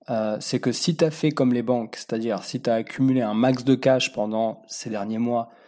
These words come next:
septembre, octobre, novembre, et si possible, si tu continues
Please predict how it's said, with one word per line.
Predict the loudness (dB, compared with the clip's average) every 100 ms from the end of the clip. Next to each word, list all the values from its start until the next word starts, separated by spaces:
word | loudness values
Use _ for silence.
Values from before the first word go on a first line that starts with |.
| _
septembre, | -10 -4 -4 -2 -2 0 -2 -12 -20 -16 -4
octobre, | -4 -2 -2 0 0
novembre, | -2 -2 -4 -4 -12 _
et | -8
si | -6 -6
possible, | -6 -6 -8
si | -12
tu | -12
continues | -12 -12 -4 0 0